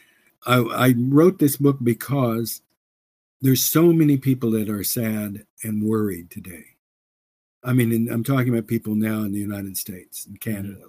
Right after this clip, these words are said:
Speaker 1: let's say. Certainly in the United States. In Europe, people are anxious. They're worried about where the world is going. They feel out of control.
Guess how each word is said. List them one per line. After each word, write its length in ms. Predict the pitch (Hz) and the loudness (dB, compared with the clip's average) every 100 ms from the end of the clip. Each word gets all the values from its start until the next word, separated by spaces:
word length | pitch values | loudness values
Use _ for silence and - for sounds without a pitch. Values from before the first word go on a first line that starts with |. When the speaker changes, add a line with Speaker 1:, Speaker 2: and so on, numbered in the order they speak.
| _ | _
Speaker 1:
let's 180 | - - | -14 -14
say. 200 | 98 _ _ _ _ _ | -16 _ _ _ _ _
Certainly 420 | - 147 143 120 | 2 4 4 2
in 60 | 110 | 2
the 40 | |
United 380 | 110 107 101 92 | 2 0 -4 -6
States. 500 | - 117 107 82 - _ _ _ _ _ - | -6 -4 -4 -6 -18 _ _ _ _ _ -10
In 180 | - 120 | -4 0
Europe, 420 | 117 123 117 123 _ _ | 2 2 0 -4 _ _
people 300 | 123 123 117 | -4 -2 -2
are 100 | 110 110 | -2 -2
anxious. 760 | 120 127 127 131 120 - - _ _ _ _ - | -2 0 -2 -4 -6 -10 -16 _ _ _ _ -6
They're 160 | 117 | -2
worried 520 | 110 117 120 120 117 113 | 0 0 2 2 0 -2
about 280 | 110 113 123 | -6 -6 -4
where 220 | 120 113 | -4 -2
the 100 | 113 | -2
world 360 | 110 117 113 | -2 -2 -2
is 120 | 107 - | -4 -4
going. 460 | 120 117 113 110 | -4 -2 -2 -2
They 100 | 107 | -4
feel 260 | 107 120 117 | -4 -4 -4
out 140 | 117 | -4
of 140 | 113 - | -6 -8
control. 600 | 107 - 120 113 110 | -8 -6 -4 -4 -6